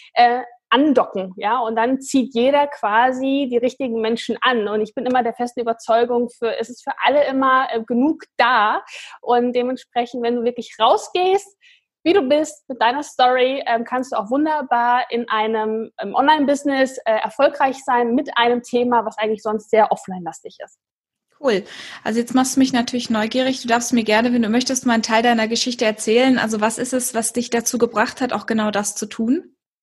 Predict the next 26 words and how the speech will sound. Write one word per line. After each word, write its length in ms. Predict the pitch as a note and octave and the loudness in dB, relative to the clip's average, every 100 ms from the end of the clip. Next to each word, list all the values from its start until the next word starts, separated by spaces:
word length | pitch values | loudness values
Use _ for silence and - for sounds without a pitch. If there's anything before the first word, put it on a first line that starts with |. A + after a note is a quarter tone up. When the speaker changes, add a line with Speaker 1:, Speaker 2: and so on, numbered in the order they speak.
| - | -4
Speaker 1:
Ja, 280 | A3 G3+ A#3 - - | -2 -2 -6 -10 -20
ich 80 | - | -2
versuche 240 | C4+ C4+ | 2 2
es 80 | D4+ | 2
mal 120 | D4 | 2
eine 120 | C4+ C4 | 2 2
Kurzfassung 640 | D#4 D#4 - G#3+ A3 G#3 | 0 -2 0 -2 -2 -8
zu 120 | A3 | -6
machen. 400 | G3+ G3 C4+ G#4+ - - - - | -4 -2 0 -2 -4 -20 -14 2
Ähm, 200 | B3+ C4 | 2 2
ich 100 | C4 | 0
bin 80 | D4+ | -2
jetzt 180 | C#4+ - | 0 0
neunundzwanzig, 920 | C4 B3+ A#3+ - B3+ E4 G4 F#4+ - | 2 2 0 0 0 0 -2 -4 0
leide 260 | C4+ C4+ | 2 2
seit 140 | C4+ B3 | 0 0
elf 300 | A#3 C4+ - | 0 0 -2
Jahren 380 | C4+ B3+ B3+ C4 | 0 2 2 2
unter 240 | B3 A#3+ | -2 0
Morbus 360 | A#3 A#3 A3 - | 0 -2 -4 -6
Crohn. 340 | - C4+ E4+ | 2 4 2
Es 100 | E4 | -2
ist 120 | C4+ | -6
eine 100 | B3+ | -8
chronisch, 360 | B3 B3+ C4 C4+ | -2 0 0 0
äh, 340 | A#3 A#3 A3+ | 0 0 -2